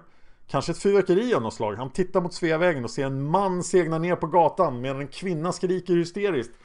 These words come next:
En man springer från platsen rakt mot Lars. Lars uppger att han är femton meter från mannen när, denne, när han passerar. Men det låter alldeles för långt och, eh, senare blir det närmare och närmare.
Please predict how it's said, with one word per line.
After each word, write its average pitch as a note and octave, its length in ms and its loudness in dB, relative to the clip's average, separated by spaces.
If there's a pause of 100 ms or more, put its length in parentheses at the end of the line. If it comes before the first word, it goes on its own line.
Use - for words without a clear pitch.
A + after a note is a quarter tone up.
(340)
En D3 180 -2
man F#3+ 240 4
springer F#3+ 520 0
från E3+ 180 -4
platsen C3+ 500 -2
rakt E3 560 2
mot G3 300 0
Lars. F#3 500 2 (520)
Lars F3 340 2
uppger F3 320 0
att D3+ 100 -2
han D#3+ 100 -2
är D3+ 60 -2
femton F#3 720 -2
meter F#3 300 0
från F3 160 0
mannen E3+ 360 0
när, C#3 220 -4
denne, C#3+ 800 -2
när D3+ 380 -2
han C#3 180 -6
passerar. E3 520 2 (640)
Men C#3+ 100 -4
det E3 60 2
låter G3 300 6
alldeles D#3+ 400 4
för D#3 80 0
långt C#3+ 600 0
och, D3 320 -4 (120)
eh, C#3 120 -2
senare E3 460 0
blir C#3 200 -2
det C3+ 100 0
närmare C#3 360 2
och C#3 80 -2
närmare. C#3+ 440 0